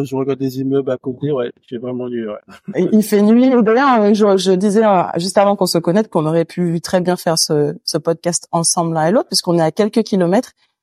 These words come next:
Speaker 2: Et d'ailleurs, je m'excuse pour tous les bruits ambiants, puisque je suis dans un coworking. C'est la première fois que je teste un, un podcast dans un coworking. Et comme le dit, euh, le mot, co, euh, <laughs> ça veut dire qu'il y a du monde autour de moi et que ça vit,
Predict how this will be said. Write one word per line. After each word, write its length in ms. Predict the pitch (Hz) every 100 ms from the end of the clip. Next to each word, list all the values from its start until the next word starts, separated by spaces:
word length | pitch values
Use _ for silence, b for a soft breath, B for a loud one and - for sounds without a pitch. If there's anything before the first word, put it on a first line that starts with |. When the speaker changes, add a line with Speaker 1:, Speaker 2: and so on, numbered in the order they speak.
| _
Speaker 2:
Et 60 | 170
d'ailleurs, 200 | 208 269
je 120 | 233
m'excuse 500 | 214 240 - 247 233
pour 220 | - 190
tous 100 | -
les 180 | 208 202
bruits 360 | 175 180 202 190 -
ambiants, 480 | 185 170 202 254
puisque 260 | 233 180 185
je 140 | 160
suis 200 | 160 -
dans 200 | 170 156
un 100 | 151 156
coworking. 640 | - 208 175 156 - 262 269
C'est 140 | -
la 100 | 147
première 360 | - 170 170 185
fois 140 | 185
que 140 | -
je 140 | 156 151
teste 420 | - 196 - -
un, 180 | 143 147 -
un 80 |
podcast 440 | 151 165 - 175 160
dans 180 | 151 151
un 220 | 147 151
coworking. 460 | 170 160 151 240 302 B B B B B
Et 80 | 160
comme 180 | 214 214
le 140 | 196
dit, 240 | 175 185 185
euh, 260 | 156 156
le 140 | 156 160
mot, 280 | 170 370 -
co, 320 | - 339 381 _ -
euh, 140 | 190
<laughs> 0 |
ça 100 | 185
veut 180 | 208 180
dire 160 | 165 247
qu'il 160 | 214
y 60 | 190
a 80 | 214
du 140 | 208
monde 180 | 208 226
autour 240 | 185 190
de 100 | 170
moi 320 | 156 151 208
et 60 | 202
que 120 | 233
ça 220 | 240 160
vit, 220 | 151 156